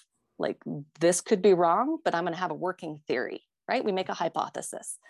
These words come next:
And, and the Lord works with us on that. And, and we, and he, he keeps informing us as we keep trying, but that's how we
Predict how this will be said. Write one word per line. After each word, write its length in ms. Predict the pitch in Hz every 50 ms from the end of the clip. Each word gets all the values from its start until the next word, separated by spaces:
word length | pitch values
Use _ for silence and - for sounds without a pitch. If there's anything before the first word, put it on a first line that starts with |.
| - - - - - _ _ _ _ _ _ _ _ _ _ -
And, 360 | 180 180 175 170 165 165 - -
and 140 | 190 185 196
the 60 | 190
Lord 280 | 185 170 233 294 320 285 -
works 320 | 196 240 320 - - -
with 160 | 247 208 -
us 300 | - 139 156 - - - _ -
on 160 | 175 151 147
that. 220 | 147 - 113 - - -
And, 220 | - - 175 170 -
and 180 | - 165 160 160
we, 380 | 175 170 165 165 165 151 - - _ _ _ _ _
and 140 | - 170 151
he, 300 | 165 165 170 160 - -
he 180 | 165 180 180 160 -
keeps 300 | - - - 202 - -
informing 580 | 190 170 - _ - 247 262 254 214 185 160 151
us 180 | 151 151 -
as 140 | - 160 -
we 80 | 165 165
keep 240 | - - - - -
trying, 320 | - - - 220 185 160
but 80 | 156 170
that's 220 | 196 208 - -
how 120 | 220 240 220
we 100 | 175